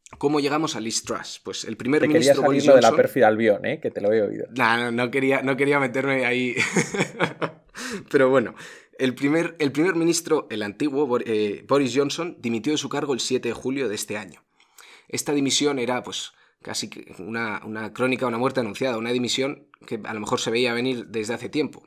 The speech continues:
Speaker 1: porque después del escándalo del Partygate, que es, em, durante la pandemia, pues, las fiestas que hubo en, en Downing Street, y el detonante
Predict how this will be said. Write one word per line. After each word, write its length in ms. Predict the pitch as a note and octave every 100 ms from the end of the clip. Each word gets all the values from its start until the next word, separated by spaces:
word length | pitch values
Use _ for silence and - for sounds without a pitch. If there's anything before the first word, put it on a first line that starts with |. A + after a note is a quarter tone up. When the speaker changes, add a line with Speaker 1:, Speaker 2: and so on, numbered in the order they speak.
| -
Speaker 1:
porque 220 | G#2 G#2+
después 280 | G#2+ B2 B2
del 120 | B2+
escándalo 400 | A#2 B2+ B2 A#2+
del 140 | A2+
Partygate, 500 | A#2 A#2 A#2 B2 D3+
que 180 | D3+ G#2+
es, 280 | G#2+ - - _ - _ -
em, 560 | A2 G2+ G2 F#2 F2 _ _ _ _ _ _ _ -
durante 400 | A2 G#2+ G#2 G#2+
la 120 | G#2+
pandemia, 540 | G#2+ A#2 B2 B2 A#2
pues, 140 | A2+ G#2+
las 180 | G#2
fiestas 400 | - B2 - A2+
que 120 | - A2
hubo 300 | A2 G#2 -
en, 600 | G#2+ G#2 G2 F#2 F2 - _ _ _ _ _ _
en 520 | A2+ G#2+ G2+ F#2+ F#2+
Downing 300 | F#2+ A#2+ A#2+
Street, 440 | G#2+ - D3+ D#3+ - _ - - - _ -
y 360 | C#3+ D3 D3 _ _ _ _
el 260 | A#2+ A#2 A2
detonante 800 | A2+ G#2+ A#2 C#3+ D3 D3 F#3 -